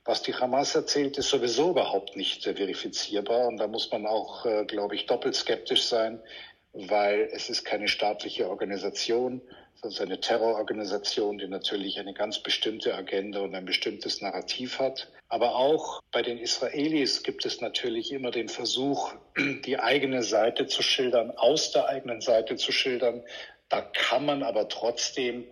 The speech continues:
weil es ein offeneres System, eine offenere Gesellschaft ist, kann man natürlich noch mal, <clears throat> Entschuldigung, ähm, ganz anders, äh,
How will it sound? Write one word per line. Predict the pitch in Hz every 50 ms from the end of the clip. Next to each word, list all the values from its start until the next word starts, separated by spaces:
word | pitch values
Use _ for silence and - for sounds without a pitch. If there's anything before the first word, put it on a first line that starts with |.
| - - - - - _ _ -
weil | - 98 95
es | 104 - -
ein | 104 -
offeneres | - 117 120 - - 139 123 117 107 110 98 -
System, | - 170 - - - - 110 117 - 117
eine | 113 104 104 101
offenere | 92 - - - - - - 147 131
Gesellschaft | 123 117 101 117 110 110 110 113 - - 123 - - -
ist, | 113 107 - - - - - - - _ _ -
kann | - 110 104
man | 117
natürlich | 110 101 - - - 120 117 - -
noch | 117 110 101 107
mal, | 107 113 120 - -
<clears throat> | - - 233 - -
Entschuldigung, | 160 139 - - - - 113 104 107 95 95 - - - - - - - - - -
ähm, | - - 113 113 110 110 110 110 - -
ganz | - 113 113 117 - - -
anders, | - 127 120 127 131 131 120 - - - - - - - -
äh, | 123 113